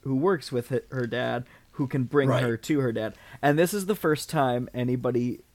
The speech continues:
Speaker 1: from the four girls gets split up willingly, because since they're all lowering in their oxygen, she's like, "All right, it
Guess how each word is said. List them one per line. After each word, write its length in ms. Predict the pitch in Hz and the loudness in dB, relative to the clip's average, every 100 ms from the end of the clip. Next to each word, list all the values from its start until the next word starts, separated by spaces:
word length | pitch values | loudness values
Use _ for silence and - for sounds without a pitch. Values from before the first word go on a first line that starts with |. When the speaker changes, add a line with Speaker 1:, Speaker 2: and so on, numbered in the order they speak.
| _ | _
Speaker 1:
from 200 | - 131 | -4 -2
the 100 | 120 | -2
four 240 | - 120 | 0 -2
girls 480 | 113 151 170 123 127 - - _ | 0 0 2 0 -4 -14 -20 _
gets 240 | - 123 - | 2 2 0
split 380 | - - 131 107 | -10 -2 -2 0
up 360 | 127 123 117 - - - | -2 -2 -2 -8 -18 -2
willingly, 760 | 135 233 185 123 117 101 117 - _ | 6 6 6 0 -4 -6 -10 -14 _
because 480 | 151 139 139 135 - - | -6 0 2 0 -4 -8
since 260 | - 135 | -6 -4
they're 180 | 139 131 | -2 0
all 260 | 127 127 - | 2 0 -2
lowering 560 | 135 131 127 131 135 131 | -2 2 2 2 2 0
in 120 | 120 | -2
their 140 | 120 117 | -2 -2
oxygen, 460 | 127 143 - 123 | -4 -6 -6 -8
she's 220 | 120 123 | -6 -4
like, 180 | 123 120 | -4 -2
"All 60 | 127 | -2
right, 140 | 120 | 0
it 140 | 113 | -2